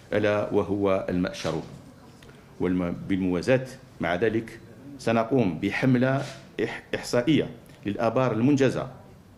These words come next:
كل الآبار عبر مختلف أنحاء الوطن. وعلى صعيد آخر، تطرقنا كذلك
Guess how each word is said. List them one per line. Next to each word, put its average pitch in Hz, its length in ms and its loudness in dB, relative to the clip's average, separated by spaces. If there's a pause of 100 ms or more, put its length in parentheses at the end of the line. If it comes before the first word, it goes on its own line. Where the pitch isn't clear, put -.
(180)
كل 190 180 4
الآبار 82 440 0 (720)
عبر 95 360 0
مختلف 104 680 -4
أنحاء 90 380 -4
الوطن. 82 320 -4 (760)
وعلى 87 260 0
صعيد 85 380 -2
آخر، 110 320 -4 (320)
تطرقنا 104 480 -2
كذلك 95 440 -2